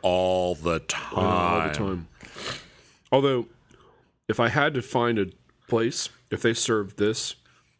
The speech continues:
Speaker 2: on tap, this would be with tacos.
Speaker 1: Modelo on tap. I think I've s-, no, I've seen Tecate on tap.
Speaker 2: Seen Tecate on tap, but never,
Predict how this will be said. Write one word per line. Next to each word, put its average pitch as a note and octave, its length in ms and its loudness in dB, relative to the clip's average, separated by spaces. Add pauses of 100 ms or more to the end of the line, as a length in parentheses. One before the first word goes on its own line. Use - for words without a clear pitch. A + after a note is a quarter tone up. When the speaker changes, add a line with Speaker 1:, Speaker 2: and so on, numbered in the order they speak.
Speaker 2:
on G2+ 180 0
tap, G2 340 0 (100)
this A2+ 200 -2
would G2 100 -8
be F#2 260 -6 (920)
with B2+ 180 0
tacos. A2+ 480 0
Speaker 1:
Modelo G3 400 -4
on D3 200 -2
tap. - 480 -4
I G3+ 80 0
think - 260 -6
I've C#4+ 160 -2
s-, - 1200 -6
no, D#3 140 4
I've B2 100 -2
seen F3+ 160 -8
Tecate C3+ 520 -2
on D2 160 -6
tap. C#2+ 360 -6 (380)
Speaker 2:
Seen G#3+ 260 -2
Tecate D3+ 460 0
on F#2+ 100 -2
tap, E2+ 240 -2
but F#2 80 -10
never, B2+ 460 -2